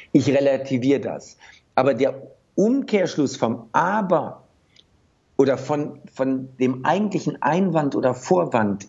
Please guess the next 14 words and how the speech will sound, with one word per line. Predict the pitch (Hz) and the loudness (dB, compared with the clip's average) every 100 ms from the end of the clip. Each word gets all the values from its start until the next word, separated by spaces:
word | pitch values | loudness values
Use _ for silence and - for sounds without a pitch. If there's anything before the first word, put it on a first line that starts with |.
| _ | _
in | 180 202 190 | 2 4 2
die | 147 151 | 0 0
Argumentation | 131 135 131 127 120 113 - 160 135 110 - | 0 2 2 0 0 -2 2 2 2 0 2
ist | 139 - - - | 0 0 -18 0
der | 127 | 2
Flummi. | - - 135 104 92 - - - _ _ _ | 2 2 2 2 -4 -12 -20 -20 _ _ _
Genau | 110 107 110 123 147 165 | 0 4 2 2 2 0
deshalb, | 143 127 - 92 90 _ | -2 -4 -6 -8 -12 _
eben | 131 139 139 | 2 2 0
darum, | 131 123 113 120 120 | 0 0 -2 -2 -4
genau | 117 104 110 123 151 | -4 -2 2 2 0
aus | 113 110 | -4 -2
diesem | 117 104 101 | -2 0 0
Grund. | 104 98 - | 0 -2 -6